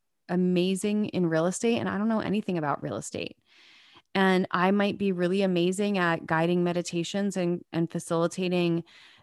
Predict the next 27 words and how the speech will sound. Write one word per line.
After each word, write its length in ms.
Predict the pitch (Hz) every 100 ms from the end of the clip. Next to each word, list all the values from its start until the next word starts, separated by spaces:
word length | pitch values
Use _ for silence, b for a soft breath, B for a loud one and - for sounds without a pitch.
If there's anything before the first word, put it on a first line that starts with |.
| _
you 100 | 196
know, 100 | 170
spiritual 520 | - 175 175 175 190
healing, 380 | 165 180 190 202
and 220 | 180 180
that 200 | 170 170 -
might 180 | 190 151
not 260 | 185 175
be 140 | 180 185
this 200 | 185 -
person's 840 | - 185 - 185 185 180 - - -
wheelhouse. 760 | 175 180 262 190 110 - - - b b b b b b
It 120 | 196 208
doesn't 300 | 202 220 208
make 240 | 196 190 -
either 260 | 175 180
one 160 | 175 180
of 120 | 170
us 440 | 165 160 - - - _ -
any 240 | 175 185
more 260 | 175 165 165
of 80 |
an 100 | 156 -
expert 500 | - - - 127 -
or 180 | 165 -
any 240 | 156 165
less 520 | 165 139 151 - -